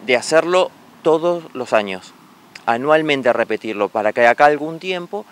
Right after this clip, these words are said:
ya no haya chicos sin controles. Por supuesto que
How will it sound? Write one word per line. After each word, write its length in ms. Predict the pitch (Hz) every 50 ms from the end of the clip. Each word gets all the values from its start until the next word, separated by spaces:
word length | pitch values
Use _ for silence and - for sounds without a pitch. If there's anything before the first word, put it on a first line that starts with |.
| - - - - - -
ya 280 | - 151 139 139 - _ _ _
no 380 | 139 143 147 160 165 165 165
haya 200 | 165 165 - 170 147
chicos 340 | - 165 160 - 185 165 -
sin 200 | 151 151 151 139
controles. 680 | - 131 123 123 123 117 117 110 104 98 95 92 - _ - - _ -
Por 120 | 120 120
supuesto 460 | 120 - 127 - 160 160 - - 170 -
que 240 | - 143 131 110